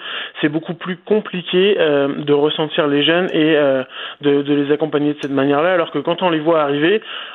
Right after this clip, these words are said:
on les connaît et on sait si, euh, ils vont bien, s'ils vont pas bien. Et l'accompagnement peut être beaucoup plus rapide que ça parce que, euh, on les ressent. Alors que habituellement, c'est, c'est, c'est pas forcément,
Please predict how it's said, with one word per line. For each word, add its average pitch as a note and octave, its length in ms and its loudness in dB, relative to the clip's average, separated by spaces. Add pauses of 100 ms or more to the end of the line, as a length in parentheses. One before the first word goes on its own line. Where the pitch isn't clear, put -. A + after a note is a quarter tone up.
on D#3 100 2
les D#3 120 0
connaît E3+ 400 0
et F3 120 0
on D3 100 0 (100)
sait G#3 140 0 (160)
si, E3+ 280 -6
euh, C#3 220 2
ils D#3 120 -4
vont D3+ 120 2
bien, D#3 240 0 (100)
s'ils E3+ 140 0
vont D#3+ 120 0
pas D#3+ 140 -2
bien. D3 320 -2 (560)
Et D3 100 -4
l'accompagnement D3+ 500 0
peut E3+ 140 0
être C#3 100 -2
beaucoup F3+ 260 -4
plus E3+ 180 -4
rapide D3 480 -2 (440)
que C#3+ 80 0 (100)
ça - 80 2
parce - 240 -6
que, - 320 0
euh, D3 160 2 (120)
on E3 100 4
les D#3 120 0
ressent. D#3 300 0
Alors C3 200 -2
que D3 100 -2
habituellement, C#3 720 0 (420)
c'est, D#3 300 2
c'est, C#3+ 480 2 (340)
c'est D3+ 120 -2
pas D3+ 160 0
forcément, D#3+ 580 -2